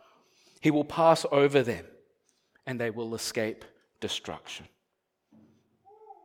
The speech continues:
So this feast would mark the beginning of the Lord's revolution. It's Independence Day, Liberation Day, Victory Day. And this is their celebration. This is their commemoration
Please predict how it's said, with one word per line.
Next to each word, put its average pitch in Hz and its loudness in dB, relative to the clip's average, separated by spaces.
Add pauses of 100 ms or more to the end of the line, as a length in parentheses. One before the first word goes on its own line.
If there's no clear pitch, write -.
(280)
So 175 6
this 185 2
feast 180 2 (180)
would 156 4
mark 175 10
the 175 6
beginning 160 6
of 147 2
the 160 4
Lord's 165 4
revolution. 139 0 (680)
It's 180 4
Independence 175 4
Day, 139 8
Liberation 165 10
Day, 139 6
Victory 160 2
Day. 117 -2 (1040)
And 151 4
this 180 8
is 131 2
their 131 4
celebration. 110 -2
This 151 0
is 139 -2
their 127 6
commemoration 107 -8